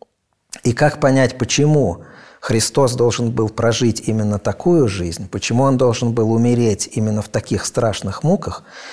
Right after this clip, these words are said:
вот, э, для этого нужно очень внимательно читать Евангелие. Не нужно ничего специально изобретать. И не нужно читать между строк. Я начинаю эту книгу с, э,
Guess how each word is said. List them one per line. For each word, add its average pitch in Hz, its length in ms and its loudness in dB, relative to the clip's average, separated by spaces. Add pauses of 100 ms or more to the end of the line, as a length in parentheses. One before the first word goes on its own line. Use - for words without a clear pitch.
(440)
вот, 123 400 0
э, 120 600 4
для 127 140 2
этого 143 240 2
нужно 131 280 0
очень 120 220 -2
внимательно 110 500 -2
читать - 360 -4
Евангелие. 92 600 -6 (380)
Не 120 120 2
нужно 143 300 2
ничего 120 680 0
специально 113 600 -2
изобретать. 104 680 -4 (460)
И 175 200 0
не 120 120 4
нужно 135 320 2
читать 113 420 -6
между 107 280 -4
строк. - 480 -10 (800)
Я 151 480 2
начинаю 147 520 4
эту 127 280 -2
книгу 147 480 2
с, - 260 -4
э, 110 540 0